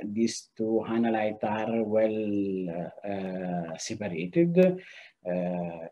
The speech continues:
and therefore, uh, with this technique, uh, the client, uh, had the possibility to verify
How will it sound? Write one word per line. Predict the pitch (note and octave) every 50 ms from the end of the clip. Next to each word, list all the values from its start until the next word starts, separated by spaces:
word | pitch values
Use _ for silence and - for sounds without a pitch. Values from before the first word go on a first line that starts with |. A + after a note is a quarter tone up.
| -
and | A#2+ B2 B2 B2+ B2 A#2 A#2 A2+ A2 A2 G#2+
therefore, | A#2 B2+ C#3 C#3 C#3+ - - A#2+ G#2 G2+ A2 A#2+ C3+ C#3+
uh, | D3+ D#3 D#3 D#3 C#3 A#2 G2+
with | G#2 G#2+ G#2 F#2+ F#2 -
this | - D3+ E3 D#3 - -
technique, | - G#2+ G2+ - - B2 C3 C#3 C3+ C3+ - D#3+
uh, | D3+ D3+ D3+ D3+ D3+ - - - - - _ _
the | A#2 G#2+ G#2 G#2
client, | B2+ A2+ F#2+ F2+ G2 G#2 A#2+ C3+ D3+ D#3+ - - -
uh, | E3+ E3+ E3+ E3+ E3 D#3+ D#3 - -
had | - C3+ B2 A#2
the | A#2 A#2
possibility | - - A#2 A2+ - - A#2+ A2 A#2 A#2+ B2 A#2+ A#2 A2+ G#2+ A2+ A2+ G#2+ - _ _
to | A#2+ A#2 A2+ A2+ A2 G#2+ A2+
verify | A2+ A2 G#2+ G2+ - E3 E3 D3+ A#2 G2+ F#2+